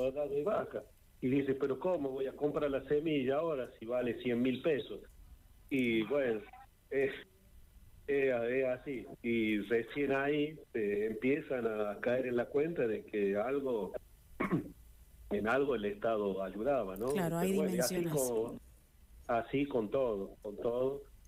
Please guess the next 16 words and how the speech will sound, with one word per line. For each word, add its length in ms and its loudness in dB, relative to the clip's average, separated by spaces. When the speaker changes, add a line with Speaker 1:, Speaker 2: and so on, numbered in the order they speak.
Speaker 1:
Y, 320 -2
y 260 -2
bueno, 360 -2
esperemos 580 0
que, 160 -12
bueno, 280 -4
que 400 0
se 80 -2
tome 420 2
conciencia, 720 0
¿no? 140 -2
Porque 320 -4
también 560 0
eso 400 -2
es, 200 -2
es 280 2